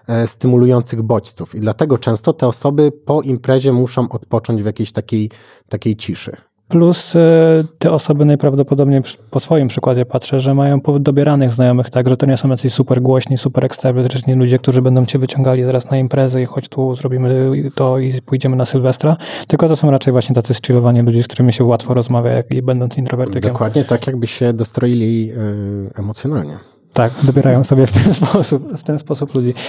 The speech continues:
Speaker 2: Z tobą, e, to jest ciekawe, jak się z tobą rozmawia, bo ty, z tego, co rozumiem, jesteś ekstrawertykiem, ja jestem introwertykiem i, i pomiędzy nami rozmowa jest całkiem wyrównana, a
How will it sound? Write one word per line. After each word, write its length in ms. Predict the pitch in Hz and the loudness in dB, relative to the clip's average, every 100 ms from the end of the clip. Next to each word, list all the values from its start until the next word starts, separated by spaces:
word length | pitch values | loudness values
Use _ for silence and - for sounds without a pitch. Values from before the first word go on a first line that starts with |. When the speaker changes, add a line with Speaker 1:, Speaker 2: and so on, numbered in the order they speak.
| - | -14
Speaker 2:
Z 100 | - | -2
tobą, 240 | 185 262 | 2 4
e, 260 | 190 139 135 | 6 4 2
to 120 | - | 2
jest 160 | 139 - | 0 0
ciekawe, 300 | - 139 135 | -2 0 2
jak 120 | 127 | 0
się 80 | - | -4
z 40 | |
tobą 240 | - 135 120 | -4 0 2
rozmawia, 320 | 113 113 113 | 2 2 2
bo 120 | 117 | 0
ty, 200 | - 151 147 135 | 2 2 2 0
z 80 | 123 | 0
tego, 220 | - 135 | 2 0
co 300 | - 127 127 | 2 2 4
rozumiem, 360 | 127 123 123 135 | 4 4 4 4
jesteś 240 | - 143 | 2 0
ekstrawertykiem, 720 | 127 - 135 123 - 120 139 | -2 -2 0 0 -2 0 4
ja 80 | 147 | 4
jestem 280 | 143 - 131 | 2 2 2
introwertykiem 640 | 127 120 120 - 127 160 | 2 2 0 0 0 2
i, 40 | 147 - | 2 2
i 140 | 143 143 151 151 156 - | 2 2 2 0 -2 0
pomiędzy 360 | 143 147 147 | 2 4 4
nami 300 | 139 135 165 | 4 4 4
rozmowa 340 | 156 143 151 151 | 4 2 2 2
jest 120 | 143 | 0
całkiem 320 | 147 156 165 | -2 2 2
wyrównana, 560 | 151 139 135 139 165 180 | 4 4 2 2 0 0
a 260 | 156 139 | 0 2